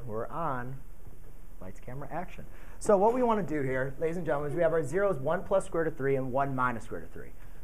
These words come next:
Just like you had for your homework quiz, the main important thing you guys need to understand is, remember, these are your zeros, right? Your x-intercepts. We talked about these.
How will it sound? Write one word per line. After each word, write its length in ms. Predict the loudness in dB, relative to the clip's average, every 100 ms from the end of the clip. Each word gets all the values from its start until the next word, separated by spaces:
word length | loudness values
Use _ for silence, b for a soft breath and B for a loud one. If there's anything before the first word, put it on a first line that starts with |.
| -4
Just 240 | -4 0
like 160 | 0 0
you 80 | 2
had 320 | 4 4 2
for 80 | 0
your 100 | 0
homework 380 | -2 -2 -2 -2
quiz, 240 | -4 -4
the 100 | -4
main 240 | -2 0
important 340 | -2 0 0 0
thing 140 | -2
you 100 | 0
guys 220 | 2 2
need 80 | 0
to 80 | -2
understand 460 | -4 -4 -4 -4 -4
is, 80 |
remember, 240 | -2 -2 -2
these 240 | -2 -2
are 40 | -2
your 220 | -2 -2
zeros, 540 | -2 0 0 0 -2
right? 220 | -2 -2
Your 180 | -2 -4 -4
x-intercepts. 840 | -4 -4 -4 -4 -2 -4 -4 -4
We 60 | -4
talked 260 | 0 0 0
about 180 | -2
these. 200 | -2 -4